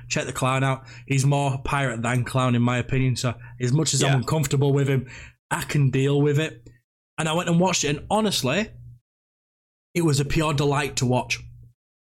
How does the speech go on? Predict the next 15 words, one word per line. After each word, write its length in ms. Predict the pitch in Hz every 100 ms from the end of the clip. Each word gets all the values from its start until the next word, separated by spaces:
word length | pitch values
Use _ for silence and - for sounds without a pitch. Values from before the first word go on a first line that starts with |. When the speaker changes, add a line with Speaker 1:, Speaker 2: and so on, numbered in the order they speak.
| _ _ _ _ _ _ _ _
Speaker 1:
It 120 | 143
didn't 240 | 139 165 139
feel 160 | 165
Speaker 2:
I 40 | 165
Speaker 1:
like 100 | 160
Speaker 2:
think 180 | 160 156
Speaker 1:
a 20 |
chore 300 | 160 156 131
at 120 | 120
any 220 | 113 120 117
scene. 480 | - 123 117 104 - - - _ _ _ _ _ - -
Speaker 2:
I 120 | - 113
think 360 | - 131 -
with 300 | 104 104 101
it, 220 | 95 92